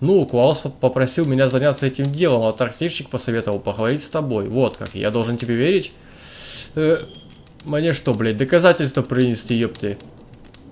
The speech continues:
Хорошая мысль, давай, вперед, шевели ногами, принесешь доказательства, я расскажу тебе все, что знаю.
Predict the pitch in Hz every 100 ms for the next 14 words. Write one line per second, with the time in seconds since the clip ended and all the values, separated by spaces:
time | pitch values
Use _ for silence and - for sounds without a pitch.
0 | - - - - 180 160 - 120 127 -
1 | 107 135 151 104 - 139 - 143 156 139
2 | 139 120 127 135 139 127 135 147 175 147
3 | - 113 120 - 135 135 117 107 127 -
4 | 113 117 92 -